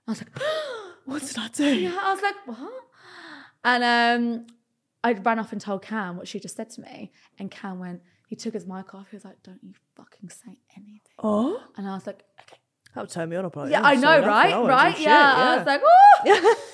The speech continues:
Speaker 2: <laughs>
Speaker 1: Um, so I didn't say anything. Um, and
Speaker 2: And they
Speaker 1: then
Speaker 2: never found out?
Speaker 1: Well, because we didn't, never admit it and we were both denying it, they couldn't make a story on it. 'Cause we'd be sat there in the interview
Speaker 2: Right,
Speaker 1: room
Speaker 2: yeah.
Speaker 1: like,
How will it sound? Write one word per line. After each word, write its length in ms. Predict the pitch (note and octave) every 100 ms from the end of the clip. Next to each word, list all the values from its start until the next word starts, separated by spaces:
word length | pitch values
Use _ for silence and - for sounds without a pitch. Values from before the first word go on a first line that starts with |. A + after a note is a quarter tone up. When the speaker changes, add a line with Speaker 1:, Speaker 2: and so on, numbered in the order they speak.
| D5 -
Speaker 2:
<laughs> 40 | B3+
Speaker 1:
Um, 680 | C4 C4 C4 B3+ B3+ B3+ B3
so 180 | - C#4+
I 460 | C4+ C4+ C4 B3+
didn't 220 | C4 C#4
say 100 | -
anything. 340 | D4 G#4+ - - _ _ _ - _
Um, 100 | A3+ A3 A3 A3
and 40 | A3
Speaker 2:
And 120 | C4+
they 40 | E4+
Speaker 1:
then 60 |
Speaker 2:
never 180 | F#4+ G#4
found 260 | A4 A#4 A#4+
out? 340 | - - -
Speaker 1:
Well, 240 | C#4+ C#4+ -
because 420 | D#4 - F4 F4+
we 100 | F4+
didn't, 260 | F4+ D#4+ -
never 300 | A#3 B3 B3+
admit 280 | A#3 A3+ A3+
it 200 | F#3 G3+
and 100 | G#3
we 80 | G3
were 100 | G3+
both 420 | G3+ - G#3+ G#3+ -
denying 320 | F#3+ G3+ F3+
it, 260 | F3+ A#3+ -
they 80 | G#3+
couldn't 220 | G#3 A3+
make 120 | G#3+
a 40 | A3
story 280 | - G3+ D3+
on 100 | -
it. 200 | - -
'Cause 160 | C4
we'd 160 | G#3 C#4
be 120 | A#3+
sat 240 | A#3 - -
there 120 | A3
in 60 |
the 60 | A3
interview 180 | B3 A#3+
Speaker 2:
Right, 180 | G3 F3+
Speaker 1:
room 80 | F#3
Speaker 2:
yeah. 280 | F#3 F3+ F3
Speaker 1:
like, 160 | G3